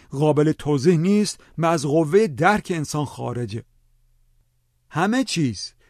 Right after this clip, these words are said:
دربارهٔ عیسی مسیح شگفت آوره، فراسوی توانایی انسانی.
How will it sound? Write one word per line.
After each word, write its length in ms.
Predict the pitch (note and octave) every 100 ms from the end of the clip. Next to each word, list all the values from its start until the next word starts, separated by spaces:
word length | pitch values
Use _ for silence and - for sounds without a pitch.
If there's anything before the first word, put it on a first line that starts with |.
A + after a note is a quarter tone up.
| B2
دربارهٔ 680 | E3+ F#3+ E3+ F3+ G3+ G#3+
عیسی 580 | G#3 G3 F#3+ - G#3+ B3
مسیح 460 | G#3+ F#3 - F3 C3+ _
شگفت 600 | - - D#3 B2+ C#3+ -
آوره، 480 | - C3 C3+ B2+ A2+ _ _ _ _ _ _ _ _
فراسوی 1000 | - G#3+ A#3 A#3+ G#3+ - F3 C#3+ B2+ G#2+
توانایی 720 | - D#3+ D#3+ D#3+ D#3+ D3+ D#3+
انسانی. 720 | F3 C#3 C3 - B2+ B2+ A#2+